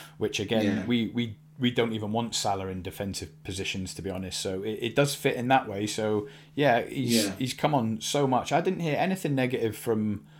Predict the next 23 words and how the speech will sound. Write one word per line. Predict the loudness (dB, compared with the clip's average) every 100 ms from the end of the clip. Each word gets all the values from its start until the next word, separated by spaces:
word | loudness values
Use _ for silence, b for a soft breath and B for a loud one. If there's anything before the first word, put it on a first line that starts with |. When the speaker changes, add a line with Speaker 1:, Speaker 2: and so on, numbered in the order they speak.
| b b b -6
Speaker 1:
um, | -2 0 -2
his | -4
time | 0 0 0
at | 2
Blackburn, | 2 2 -2 -6 -4
so | -2 0 0 -4 -10
that | -4 -2
surprises | -4 -2 2 2 0 -4
Speaker 2:
Yeah. | -6
Speaker 1:
me. | -6
From | -2
what | 2
I | 2
heard, | 2 -2
he | -4
was | -6 -2
well | -2 0
received, | -4 -4 -4 -4 -6 -12 -10
and | -6 -6 -6
the |
Blackburn | -2 -4 -4 -6 -4 -2
Speaker 2:
Yeah. | -2 -2
Speaker 1:
squad | -2 -4 -4